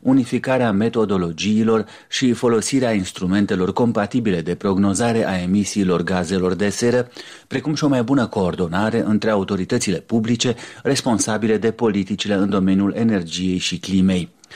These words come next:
Studiul a fost lansat astăzi în cadrul unui atelier cu participarea reprezentanților Ministerului Mediului, Ministerului Infrastructurii și Dezvoltării Regionale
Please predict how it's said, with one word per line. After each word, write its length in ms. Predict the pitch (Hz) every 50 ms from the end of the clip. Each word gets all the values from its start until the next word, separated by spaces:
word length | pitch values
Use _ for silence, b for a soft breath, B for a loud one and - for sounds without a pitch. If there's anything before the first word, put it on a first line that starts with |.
| B B B B B B
Studiul 340 | B - - 170 165 170 151
a 80 | 135 117
fost 180 | - 135 131
lansat 380 | 131 120 110 101 123 117 - -
astăzi 340 | 117 113 110 - 127 113 113
în 80 | 101
cadrul 380 | 92 - 104 101 87 104 98 104
unui 340 | 90 107 107 113 113 113 -
atelier 540 | 104 104 - 117 104 87 87 90 90 -
cu 140 | - - -
participarea 720 | 92 107 92 85 - 95 - - 90 - 104 101 101 98 95
reprezentanților 1000 | 107 107 107 - 117 107 90 107 101 98 104 107 107 104 - 113 117 123 123 123 B B B B
Ministerului 640 | B - 110 101 95 - - 95 92 85 90 98 104 104
Mediului, 500 | 110 120 123 117 120 123 120 123 120 113
Ministerului 640 | 110 104 95 87 80 - - - 87 92 95 101 98
Infrastructurii 800 | 107 110 104 113 101 98 90 - - 104 90 - 104 101 101
și 120 | 92 - 92
Dezvoltării 560 | 87 95 85 82 95 95 90 110 101 95 95
Regionale 640 | 90 98 95 85 95 107 110 110 127 127 127 123